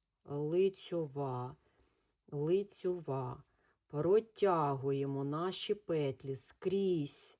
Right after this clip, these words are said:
Ось так. І знову накид. І так ми в'яжемо до кінця нашого кругового ряду. Дов'язуйте самостійно. Ще раз показую, накид зняли, пров'язали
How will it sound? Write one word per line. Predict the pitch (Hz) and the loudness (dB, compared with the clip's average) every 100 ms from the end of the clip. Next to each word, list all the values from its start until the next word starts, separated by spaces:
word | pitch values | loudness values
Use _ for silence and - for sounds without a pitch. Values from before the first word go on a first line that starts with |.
| _ _ _ _ _ _ _ _ _ _ _ | _ _ _ _ _ _ _ _ _ _ _
Ось | 175 165 - | 0 0 -2
так. | - 135 127 143 - - _ _ _ _ _ _ 165 | -6 -2 -2 -4 -8 -20 _ _ _ _ _ _ -10
І | |
знову | 143 170 170 | -4 0 0
накид. | 143 139 123 - - | -2 -4 -10 -10 -6
І | 175 | 4
так | 254 302 | 4 6
ми | 233 | 2
в'яжемо | 147 156 226 240 185 | 2 4 4 4 2
до | 147 147 | 2 0
кінця | 156 143 196 196 | 0 -2 0 2
нашого | 151 175 160 143 | 0 0 -2 -2
кругового | 131 151 143 143 160 151 | -2 -2 0 0 0 0
ряду. | 131 123 - - - - - _ _ _ 147 | -2 -4 -10 -18 -20 -20 -20 _ _ _ 2
Дов'язуйте | 175 202 190 160 135 135 139 139 | 6 8 8 8 6 0 -2 -2
самостійно. | 190 175 143 - 143 135 151 214 - _ _ _ | 2 0 0 -4 -4 -2 0 -2 -6 _ _ _
Ще | - 175 | -4 0
раз | 165 - | 0 -2
показую, | 160 147 131 135 | -6 -4 -4 -2
накид | 147 143 117 123 | -2 -2 -4 -10
зняли, | 123 147 170 185 147 - _ _ _ _ _ _ _ _ _ - - | -4 2 4 6 4 0 _ _ _ _ _ _ _ _ _ -20 -12
пров'язали | 143 160 185 185 190 175 180 147 135 | 0 4 8 8 6 4 4 4 0